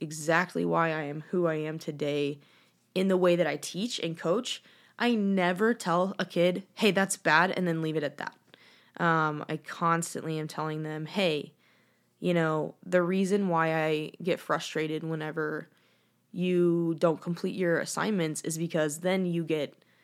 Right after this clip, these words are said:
lower grades, and then we get into this cycle of you being stressed because your grades aren't good, but, like, we can control that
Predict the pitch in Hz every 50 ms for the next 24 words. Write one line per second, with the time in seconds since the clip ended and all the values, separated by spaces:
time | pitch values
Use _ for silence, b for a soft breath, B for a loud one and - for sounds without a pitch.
0 | b b b b b - 180 185 180 175 170 151 165 160 147 123 113 87 160 170
1 | 175 - - - b b b b b b b b b b b b b b _ -
2 | 185 180 170 170 165 170 165 160 156 156 151 151 147 151 - b b b b b
3 | b b b b b b b b _ _ _ _ _ _ _ _ _ _ _ _
4 | _ - 170 160 170 190 185 185 175 175 175 175 170 170 170 165 165 b b b
5 | b b b b b b _ _ _ _ _ _ _ _ _ _ _ _ _ _
6 | _ - 165 - _ - 180 170 208 196 190 190 185 - 190 175 170 160 147 -
7 | - - 214 208 220 214 - 208 175 175 160 160 156 170 180 190 196 190 170 180
8 | 165 156 156 156 - - - - 240 220 170 143 165 - - - - 175 170 180
9 | 175 165 175 175 170 165 180 202 202 196 185 175 170 156 147 - - - 165 147
10 | 139 135 143 170 B B B B B B B B B - 180 - - 170 151 151
11 | 151 - - - _ _ _ _ _ _ _ _ - 190 202 190 - 185 165 -
12 | 165 151 143 - - 196 175 160 151 139 - - - _